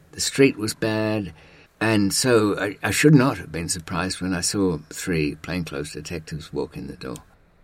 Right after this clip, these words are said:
It was so, just could never have such a level of continuous collapse. And I'd been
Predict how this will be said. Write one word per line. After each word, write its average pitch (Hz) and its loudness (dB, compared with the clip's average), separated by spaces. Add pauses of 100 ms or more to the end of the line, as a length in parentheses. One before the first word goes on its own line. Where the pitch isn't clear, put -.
It 110 -2
was 98 0
so, 135 6 (320)
just - -4 (220)
could 110 -10
never 139 6
have 123 -4
such - -2
a 104 0
level 113 2
of 95 2 (540)
continuous 117 -2
collapse. - -6
And 131 2
I'd 160 6
been 147 8